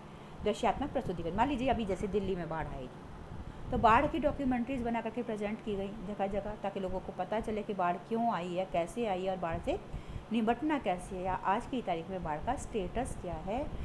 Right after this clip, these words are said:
ये सभी चीज़ें हमें डॉक्यूमेंट्री के through पता चले। यहाँ पे दृश्य माध्यमों की पटकथा। दृश्य माध्यम क्या होते हैं? धारावाहिक, सीरियल जिन्हें आप कहते हैं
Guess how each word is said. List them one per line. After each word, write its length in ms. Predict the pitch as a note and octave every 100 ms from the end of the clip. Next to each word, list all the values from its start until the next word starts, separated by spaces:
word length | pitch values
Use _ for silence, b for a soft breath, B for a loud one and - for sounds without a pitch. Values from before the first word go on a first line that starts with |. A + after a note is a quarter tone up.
| B -
ये 60 | A#3+
सभी 240 | A#3 F3
चीज़ें 240 | F3 F3+ F#3
हमें 180 | A3+ B3
डॉक्यूमेंट्री 540 | E3+ - F#3+ F3 D#3+
के 140 | -
through 220 | D#3+ C#4+ -
पता 180 | -
चले। 240 | D3 - - - - - - - - - - - - - - - - - - - - - -
यहाँ 120 | G3+ G3+
पे 80 | A3
दृश्य 300 | A#3+ - D4+
माध्यमों 380 | A#3 G3 F3+ F#3
की 100 | B3+
पटकथा। 440 | A#3+ G3 C#3+ - -
दृश्य 220 | F#3+ G3
माध्यम 280 | A#3 G3 A3
क्या 140 | G#3+ G3+
होते 220 | G3 G#3+
हैं? 160 | A3+ E4+ - - - - - - - - F#3+
धारावाहिक, 640 | G#3+ G#3 F#3+ E3 D#3+ D3 - - - -
सीरियल 440 | A3 G3 G3+ D3+ - - - - -
जिन्हें 200 | F#3 F3+
आप 100 | E3 D#3+
कहते 240 | D#3+ D3+ D3+
हैं 160 | D3